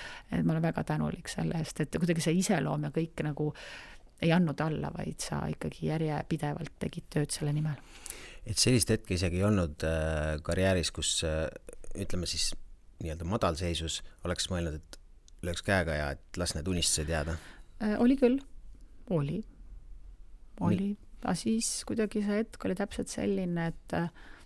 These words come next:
Speaker 1: ma sain nii head nõu, et, äh,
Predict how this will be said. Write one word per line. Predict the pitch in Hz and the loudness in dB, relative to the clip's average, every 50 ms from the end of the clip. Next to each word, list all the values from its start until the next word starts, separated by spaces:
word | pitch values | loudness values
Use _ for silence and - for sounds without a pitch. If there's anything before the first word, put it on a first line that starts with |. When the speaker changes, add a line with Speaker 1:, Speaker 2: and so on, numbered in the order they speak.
| - - - - | -20 -14 -6 -2
Speaker 1:
ma | 196 175 | 0 2
sain | 196 196 185 | 2 2 4
nii | 190 208 208 196 | 4 4 4 4
head | 185 165 170 | 2 2 2
nõu, | 185 190 196 190 180 160 156 147 143 - - - - - - - - - | 2 2 2 2 2 2 0 0 -2 -4 -6 -10 -14 -16 -16 -10 -6 -4
et, | 156 160 - - - - - - 165 | -4 -4 -4 -6 -12 -10 -4 -2 0
äh, | 160 160 160 160 160 165 165 165 165 170 170 | 0 0 0 0 0 -2 -2 -2 -2 -4 -4